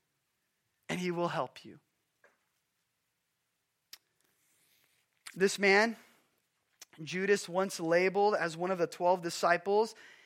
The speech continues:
is now labeled in Scripture, if you're taking notes, as traitor, betrayer,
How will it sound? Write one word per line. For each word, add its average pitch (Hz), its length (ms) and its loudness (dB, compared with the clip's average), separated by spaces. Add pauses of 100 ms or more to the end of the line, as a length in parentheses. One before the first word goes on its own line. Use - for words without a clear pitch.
(200)
is 156 180 -6
now 180 220 8
labeled 185 380 2
in 190 80 -4
Scripture, 190 480 -4
if 185 100 -6
you're 185 80 -4
taking 185 320 -4
notes, 190 540 -4 (1400)
as 135 220 -12
traitor, 202 680 4 (1000)
betrayer, 175 840 2